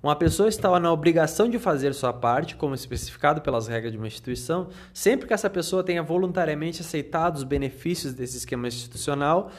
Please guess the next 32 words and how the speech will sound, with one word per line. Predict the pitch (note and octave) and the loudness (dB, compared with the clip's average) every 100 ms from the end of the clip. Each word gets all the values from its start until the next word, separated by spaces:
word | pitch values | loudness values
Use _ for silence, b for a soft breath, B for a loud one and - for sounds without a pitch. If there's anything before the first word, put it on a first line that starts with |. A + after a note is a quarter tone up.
| B | B
ou | E3 | 0
tenha | E3 G3 G3+ | 2 2 2
obtido | F3 - F#3 F3 | 0 -4 -6 0
vantagem | F3+ E3 E3 F3 G#3 G#3+ | 0 0 2 2 4 2
das | F#3+ D#3 | 2 0
oportunidades | E3 E3 E3 D#3+ D3 C#3+ D#3 D#3+ | 0 -2 -2 -2 0 0 0 0
que | - | -8
esse | D#3+ | -8
esquema | D#3 - D3+ D#3 | -10 -2 0 0
dá | C3 C3 E3 | 0 0 0
para | - E3 | 2 2
ela | D#3+ D#3 | 4 2
avançar | D3+ D3+ - C#3 | 0 -2 -2 -6
seus | C#3+ | -6
interesses, | D3+ D#3 F#3 E3 D#3+ - B B B - | -6 -2 0 0 -2 -8 B B B 0
contanto | E3+ D#3 E3+ F#3 F#3+ | 2 4 2 2 0
que | - | -2
essa | D#3+ E3 | -2 -4
instituição | D#3 D#3 D#3 C#3+ D3+ | -10 -6 -4 -2 -4
seja | C#3 C#3 D3 D#3+ | -4 -2 0 0
justa | C3+ F3+ G3+ - A#3+ B3 - - | 0 0 0 0 0 0 -10 -2
ou | D3+ E3+ | 4 4
equânime, | F#3 G3 G3 E3+ A#2+ - - | 4 4 4 4 0 -6 -8
isto | A#2+ - C#3+ | -10 -2 4
é, | C3+ F#3+ B3+ B B B - | 6 4 0 B B B -16
que | - | -4
satisfaça | G3+ F#3+ - D#3+ E3 E3+ | -2 -2 2 4 4 0
os | |
dois | D#3 D3+ | -2 -2
princípios | F3+ D#3 C3+ - | -4 -6 -4 -2
da | - | 0
justiça. | D3+ D#3 - A#2+ A#2+ | 0 -2 -6 -6 -6